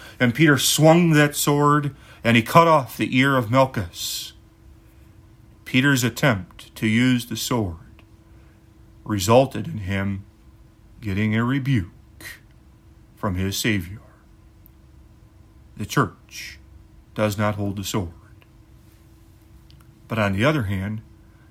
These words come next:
the state does not have the ability to do what the church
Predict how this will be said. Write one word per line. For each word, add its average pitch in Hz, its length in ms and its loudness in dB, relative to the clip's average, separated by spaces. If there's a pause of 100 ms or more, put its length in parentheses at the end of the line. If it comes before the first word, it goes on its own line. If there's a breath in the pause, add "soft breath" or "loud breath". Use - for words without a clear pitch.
the 110 120 -6
state - 800 -4 (520)
does 110 300 2
not 110 260 0
have 104 280 -4
the 104 100 -6
ability 98 420 -4
to 117 140 -10
do 98 160 -6
what 104 220 -6
the 113 80 -8
church - 720 -8